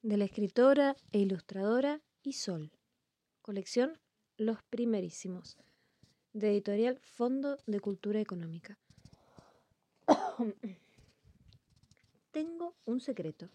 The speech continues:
Mi madre es un puerco espín, en realidad.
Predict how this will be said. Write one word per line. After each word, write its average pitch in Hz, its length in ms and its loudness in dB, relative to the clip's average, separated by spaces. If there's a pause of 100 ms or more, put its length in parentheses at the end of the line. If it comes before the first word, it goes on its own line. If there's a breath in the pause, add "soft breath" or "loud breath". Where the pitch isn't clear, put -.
(1300 loud breath)
Mi 220 120 0
madre 330 300 -2
es - 160 -6
un 196 220 -4
puerco 262 500 -4
espín, 147 580 -16 (220)
en 156 160 -12
realidad. 151 480 -12